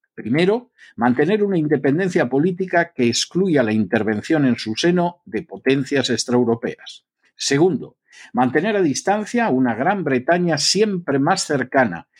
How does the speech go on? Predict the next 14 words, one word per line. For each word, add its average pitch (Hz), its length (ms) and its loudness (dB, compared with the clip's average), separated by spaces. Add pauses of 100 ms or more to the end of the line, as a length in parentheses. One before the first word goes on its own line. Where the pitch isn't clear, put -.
(120)
a 113 80 0
los 117 200 -2
intereses 131 580 0
de 135 100 0
los 117 220 0
lobbies 117 360 2
de 92 120 -4
Estados 127 400 0
Unidos 156 460 0 (220)
que 95 140 -4
a 95 40 0
Europa. 104 580 0 (360)
Tercero, 165 600 0 (260)
afianzar 147 800 0